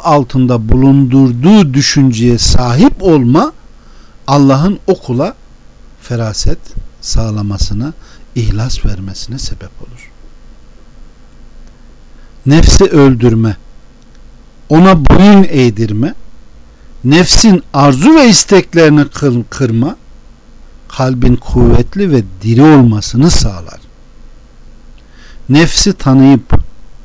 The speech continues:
ona kızma, Allah'tan utanmayı,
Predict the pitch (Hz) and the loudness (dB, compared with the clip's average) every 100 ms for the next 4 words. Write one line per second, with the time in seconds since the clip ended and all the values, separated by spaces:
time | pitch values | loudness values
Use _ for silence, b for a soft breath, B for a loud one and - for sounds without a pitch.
0 | - 120 123 120 - 107 101 131 240 - | -2 0 0 -2 -4 -4 0 0 -2 -8
1 | - - b b b b - 139 139 147 | -20 -20 b b b b -6 0 2 4
2 | 156 - - 202 180 - - 139 135 127 | 4 4 4 4 2 0 0 2 4 4
3 | 123 135 127 | 4 4 2